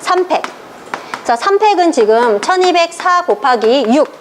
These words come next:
육이기 때문에 육, 이는 육, 이십이, 칠천이백이십사. 자, 요렇게 지금 계산이 되겠습니다.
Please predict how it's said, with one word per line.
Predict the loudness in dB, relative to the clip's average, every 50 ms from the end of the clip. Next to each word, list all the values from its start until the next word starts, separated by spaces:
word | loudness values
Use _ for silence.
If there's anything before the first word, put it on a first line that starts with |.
| -16 -16 -16 -16 -18 -14 -6 -2 0
육이기 | 2 2 2 2 0 0 0
때문에 | 2 2 2 2 2 2 2 2 0 0 0
육, | 0 0
이는 | 2 2 2 4 4
육, | 4 2 2 0
이십이, | 0 -2 -2 0 0 2 2 2 2 2 0 -2 -6 -14 -18 -20 -20 -20 -20 -20 -20 -20 -20 -20 -20 -20 -20 -20 -18 -12 -6
칠천이백이십사. | -4 -2 0 0 2 2 2 4 2 2 0 0 -2 -4 -6 -6 -8 -8 -8 -10 -16 -16 -12 -12 -12 -12 -14 -20 -20 -16 -12 -12 -12 -12 -14 -16 -14 -12 -12 -12 -14 -14 -12 -8 -4
자, | -2 -2 0 0 0
요렇게 | 2 0 0 -2 -4 -6 -4 0 0 0 0 0
지금 | 0 0 2 2 2 2
계산이 | 2 0 0 0 2 0 2
되겠습니다. | 2 2 0 0 0 -2 -2 -2 0 -2 -2